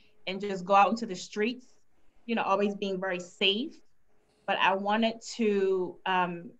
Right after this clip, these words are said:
to really document what we were seeing, like, in the summer of twenty twenty, because certainly this was a, a moment that I had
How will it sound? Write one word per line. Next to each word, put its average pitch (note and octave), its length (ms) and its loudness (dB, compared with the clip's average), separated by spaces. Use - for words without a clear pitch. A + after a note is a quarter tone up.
to G#3 160 -4
really A#3+ 760 -2
document F#3+ 840 2
what G3 360 0
we G#3+ 140 -8
were G3 100 -10
seeing, F3+ 720 -6
like, F3 220 0
in F#3+ 160 -2
the F3+ 100 0
summer G#3 640 4
of - 240 0
twenty F#3 240 -2
twenty, D#3+ 580 -4
because G#3+ 320 4
certainly B3+ 320 8
this A3 260 6
was G#3 300 -2
a, E3 240 8
a F3+ 40 4
moment G3 420 2
that F#3 140 4
I F#3 200 8
had G#3 360 2